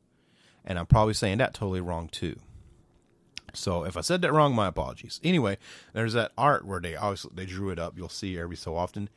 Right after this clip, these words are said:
And that was a really cool combiner. It almost kinda looks like Abominus made of dinosaurs. It's a similar head.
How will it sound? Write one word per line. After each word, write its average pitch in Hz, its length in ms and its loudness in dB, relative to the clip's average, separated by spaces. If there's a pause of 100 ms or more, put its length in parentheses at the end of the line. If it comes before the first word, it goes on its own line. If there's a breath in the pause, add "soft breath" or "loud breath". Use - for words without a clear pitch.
(100)
And 117 80 -2
that 143 60 4
was 131 100 4
a 110 60 2
really 110 260 4
cool 110 240 -4
combiner. 95 480 -4 (320 loud breath)
It 107 60 0
almost 123 340 2
kinda 110 220 0
looks 98 260 -4
like 82 160 -2
Abominus 87 760 -4
made 85 200 -6
of 73 80 -12
dinosaurs. 73 540 -10
It's 78 120 -16
a - 60 -12
similar 95 420 -6
head. 78 340 -12